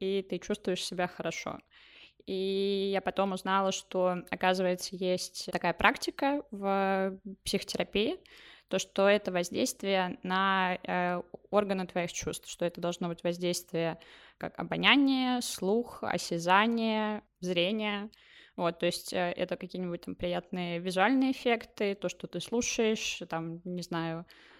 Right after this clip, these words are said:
трогаешь, может, какая-нибудь и-, игрушка, какой-нибудь, э, как, не, тренажеры, <laughs> не знаю. В общем, все, что угодно. И это очень помогает справиться со стрессом в момент переезда. А еще я ни разу не пожалела, что взяла с собой трапик.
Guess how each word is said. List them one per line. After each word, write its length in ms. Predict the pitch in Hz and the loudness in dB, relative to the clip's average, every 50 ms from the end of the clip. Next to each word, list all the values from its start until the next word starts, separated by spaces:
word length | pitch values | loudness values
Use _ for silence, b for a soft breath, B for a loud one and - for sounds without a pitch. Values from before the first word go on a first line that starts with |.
| B B | B B
трогаешь, 460 | - 190 190 196 196 190 185 185 - - - | 2 4 4 4 6 4 4 4 2 0 -4
может, 180 | 165 160 - - | -6 -8 -10 -12
какая-нибудь 720 | - 165 - - 165 160 160 160 165 165 - - - - - | -16 -12 -8 -6 -6 -6 -6 -8 -10 -12 -12 -14 -16 -14 -12
и-, 640 | 180 180 180 185 185 - - - - - - - 185 | -10 -10 -10 -10 -12 -12 -12 -10 -12 -10 -6 -6 -2
игрушка, 720 | 175 180 190 202 190 - - - - 190 180 180 180 175 - | 0 2 2 0 0 -2 -4 -2 2 4 4 4 2 0 -4
какой-нибудь, 760 | - - - 175 165 165 165 160 170 165 165 - - - - - | -10 -12 -8 -8 -6 -6 -6 -8 -8 -10 -10 -10 -10 -10 -8 -8
э, 120 | 92 - | -8 -8
как, 300 | - - - - - - | -10 -12 -18 -20 -14 -10
не, 120 | - 160 - | -10 -8 -4
тренажеры, 760 | - 190 180 180 180 175 - 185 196 196 202 196 190 196 208 - | -2 0 2 2 2 4 4 6 6 6 6 6 4 2 0 -2
<laughs> 40 | - | -2
не 80 | 202 180 | 0 2
знаю. 220 | - - 226 202 196 - 208 - - - - B B B B B B B B B | 2 2 2 2 4 2 2 4 4 4 2 B B B B B B B B B
В 60 | 196 | -2
общем, 280 | 190 - - 202 202 - - - 92 - | -2 -2 -4 -6 -8 -8 -6 -8 -6 -4
все, 180 | - - 214 208 | 0 2 2 2
что 220 | - - - 196 | 2 0 -2 -2
угодно. 500 | 196 196 202 233 294 370 294 233 190 185 B B B B B B B - | 0 2 2 2 4 4 2 2 2 0 B B B B B B B -2
И 60 | 196 | 0
это 420 | 208 220 220 220 220 214 214 214 | 0 0 0 2 4 4 6 6
очень 440 | 208 208 214 214 - - 226 226 226 | 4 4 0 0 0 -2 0 -2 -2
помогает 580 | 226 - 220 214 214 208 208 208 247 320 294 - | -2 -2 -2 -2 0 2 4 2 2 2 -2 -4
справиться 460 | - - 208 202 214 214 - - 208 | -4 0 2 2 2 2 -2 -4 -8
со 120 | - - 190 | -6 -6 -6
стрессом 480 | - - 190 - - - 285 262 302 - _ _ - | -4 -2 -2 -2 -2 -2 -4 -4 -6 -6 _ _ -8
в 60 | 214 | -6
момент 320 | 202 202 202 208 - - | -4 -4 -4 -4 -6 -6
переезда. 560 | - 190 180 180 175 185 220 240 240 247 240 254 - _ _ _ | -6 -4 -2 -2 -2 -2 -2 -2 -2 -2 -4 -4 -8 _ _ _
А 60 | - | 2
еще 220 | 196 196 - 254 277 | 2 4 6 4 6
я 160 | 311 220 214 | 6 6 4
ни 120 | 208 208 | 2 2
разу 220 | 202 202 196 190 196 | 4 2 2 2 0
не 60 | 190 185 | -2 -2
пожалела, 440 | - 190 185 185 180 196 240 262 240 | -2 0 0 2 0 0 0 0 -2
что 160 | - - 175 | -2 -4 -4
взяла 220 | 170 175 175 190 185 | -2 -2 -2 -2 -4
с 80 | - | -4
собой 200 | - 180 180 190 | -4 -4 -4 -4
трапик. 540 | 190 - - 156 151 - - - - - | -4 -2 -2 -2 -2 -4 -6 -10 -10 -12